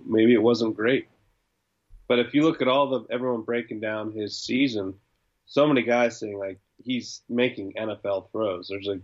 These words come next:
very few players that can even come close to the throws he's making. So he's just gonna only get better. And in the way the line protected, you know, he'll be so smart with his, uh,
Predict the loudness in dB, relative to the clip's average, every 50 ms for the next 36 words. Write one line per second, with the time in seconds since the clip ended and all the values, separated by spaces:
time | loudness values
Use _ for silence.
0 | -2 0 2 4 4 2 0 -2 -4 -4 -4 -4 -4 -4 -4 -4 -2 -2 -2 -2
1 | -2 -2 -4 -4 -6 -8 -12 _ _ _ _ _ _ _ _ _ _ _ _ _
2 | _ _ _ 0 0 0 0 2 4 4 4 2 2 -2 -4 -2 0 2 2 4
3 | 4 2 0 -4 -6 -6 -6 -6 -6 -4 -4 -4 -4 -6 -8 -10 -8 -6 -6 -4
4 | -4 -4 -4 -6 -8 -8 -8 -4 0 2 2 2 2 -2 -6 _ _ _ _ _
5 | _ _ _ _ _ _ _ _ _ _ -20 -8 0 4 4 4 6 4 2 2
6 | 0 0 2 4 4 6 6 6 4 4 4 2 0 0 0 0 0 2 2 2
7 | 0 -2 -4 -8 -12 _ -2 -2 0 0 -2 -2 -2 0 2 2 2 2 4 2
8 | 2 2 2 2 0 0 -2 -2 -2 -2 -2 -4 -6 -8 -12 -10 -8 -6 -6 -6
9 | -6 _ -4 -2 -2 -4 -6 -16 _ _ _ _ _ _ _ _ _ _ _ _
10 | _ _ _ _ _ _ _ _ _ _ _ _ _ _ _ _ _ _ -4 -2
11 | -2 0 2 2 2 4 4 2 0 2 0 0 0 0 -4 -8 -4 -2 -2 -2
12 | -2 -2 -6 -10 -10 -10 -8 -6 -4 -4 -4 -6 -8 -6 -6 -6 -4 -6 -8